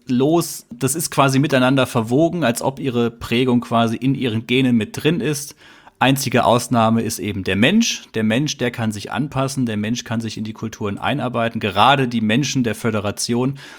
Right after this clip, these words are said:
die dann da immer irgendwie dann teilweise die Gegner mit ihren eigenen Waffen schlagen, wenn es um, äh, kulturelle Dinge geht.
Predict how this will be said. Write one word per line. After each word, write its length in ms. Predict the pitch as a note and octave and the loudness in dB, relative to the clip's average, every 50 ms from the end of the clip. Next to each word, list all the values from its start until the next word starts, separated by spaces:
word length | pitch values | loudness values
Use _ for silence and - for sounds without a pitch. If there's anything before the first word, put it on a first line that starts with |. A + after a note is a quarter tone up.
| - _ _ - | -20 _ _ -2
die 60 | A#2 | 2
dann 180 | A2+ A2+ A2+ | 4 4 4
da 120 | A#2 G#2+ G#2 | 4 4 2
immer 360 | G2 B2 A#2+ A#2 A2+ A2 A2 | 2 2 0 2 2 2 0
irgendwie 460 | G#2 A#2 A2 A#2+ A#2 G#2+ A2+ A2+ A2+ | 0 -2 0 0 0 0 0 -2 0
dann 400 | A2 G#2 G2+ G2+ G#2+ A#2+ - - | 0 0 -2 -2 -2 -6 -8 -8
teilweise 400 | - - A2 A2+ A2+ A2 G2+ G#2+ | -2 0 2 2 4 2 0 0
die 140 | G#2+ A2+ A2+ | -4 -6 -4
Gegner 320 | - - C#3+ C#3+ C#3+ C3+ | 0 0 0 2 2 2
mit 100 | B2 A#2+ | 2 2
ihren 220 | - A#2+ A#2 A#2 A2 | 0 -2 -2 -2 0
eigenen 400 | - G#2 A2+ A#2+ B2 A#2 A2 G#2+ | 2 2 2 4 2 0 2 4
Waffen 240 | A#2 B2 - - C3 | 2 2 2 -2 -8
schlagen, 500 | A#2 - A#2 A2+ A2 A2 A2+ A2+ A2 G#2 | -6 -2 0 2 4 4 2 2 -2 -4
wenn 160 | G#2 G#2 G#2+ | -4 -4 -4
es 160 | G#2+ - - | -6 -8 -8
um, 340 | - G#2+ G#2 G#2+ A#2 - G#2+ | -8 -6 -6 -6 -6 -8 -10
äh, 200 | A2+ G#2+ G#2 B2+ | -10 -12 -14 -14
kulturelle 580 | - - C3+ C3 - B2 A#2 A2 A2 B2 B2+ | -8 -6 -6 -6 -6 -6 -4 -2 -2 -2 -2
Dinge 300 | B2 - A#2+ B2 B2+ A#2+ | -4 -4 -2 -2 -2 -2
geht. 320 | A#2+ A#2+ A#2+ A#2 A#2+ - | -2 -2 -4 -6 -6 -8